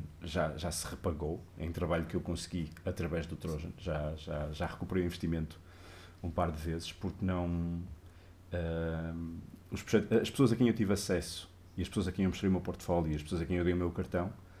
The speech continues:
são sempre potenciais colaboradores. E é verdade.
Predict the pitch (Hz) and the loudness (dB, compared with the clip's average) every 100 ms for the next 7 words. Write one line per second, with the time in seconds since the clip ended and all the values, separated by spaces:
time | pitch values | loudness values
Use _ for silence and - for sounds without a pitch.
0 | - - 98 - 110 98 - - 98 - | -16 -4 -4 0 0 0 -6 -2 -2 0
1 | 95 90 87 - - 90 85 85 80 76 | -2 -2 -6 -12 -10 -6 -4 -4 -4 -4
2 | 76 - - - - - 92 90 85 92 | -6 -10 -18 -20 -18 -4 0 2 4 4
3 | 85 | 2